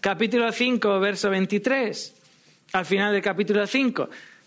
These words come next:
Pablo <laughs> hace de nuevo una referencia a la venida de Cristo. Pablo está poniendo a los creyentes que miren a la venida de Cristo. Ese es nuestro,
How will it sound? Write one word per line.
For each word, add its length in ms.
Pablo 320
<laughs> 40
hace 300
de 120
nuevo 340
una 200
referencia 580
a 20
la 100
venida 340
de 140
Cristo. 520
Pablo 280
está 260
poniendo 400
a 60
los 160
creyentes 760
que 140
miren 640
a 160
la 180
venida 440
de 160
Cristo. 480
Ese 540
es 220
nuestro, 840